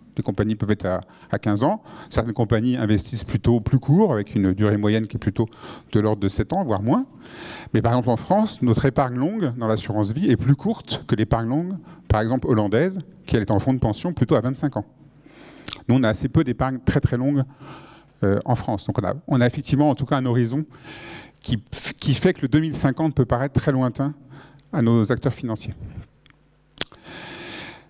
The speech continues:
Mais je vous mets le côté, euh, extraordinaire de ce qui s'est produit depuis quelques jours. Enfin, en tout cas, c'est un, c'est, c'est pas extraordinaire, mais c'est un, un bon signal, puisque ce sujet, euh, E S G, donc environnemental, social, gouvernance,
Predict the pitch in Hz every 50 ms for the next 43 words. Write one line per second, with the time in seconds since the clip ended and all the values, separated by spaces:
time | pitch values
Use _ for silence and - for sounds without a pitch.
0 | _ _ _ - 143 160 170 160 175 190 196 196 196 180 147 - 160 - - 180
1 | 175 165 147 139 135 127 123 123 127 139 143 135 - - 170 160 147 160 165 143
2 | 120 - - 117 113 135 - 131 123 131 120 - 117 131 123 117 123 113 107 123
3 | 160 214 226 226 - - - - - - - - - - - - - - - -
4 | - - - - - 120 - 147 131 139 120 104 - 123 107 101 95 - - -
5 | 110 - - - - - - - - - 98 - - 113 127 147 139 110 - 107
6 | 104 107 - - 123 110 110 127 156 147 - 156 131 113 113 131 175 175 170 -
7 | - - - - - - - - - - - _ - - 127 120 - - 160 160
8 | 170 165 151 127 123 123 - - - - 165 - - - 160 143 170 185 185 175
9 | 147 123 113 110 107 104 - - - - - - - - - - - - - -
10 | 123 127 127 123 113 110 135 170 220 233 196 131 110 104 - - 107 110 110 113
11 | 110 110 110 101 131 123 - - 101 110 113 104 104 98 107 104 117 135 185 185
12 | - -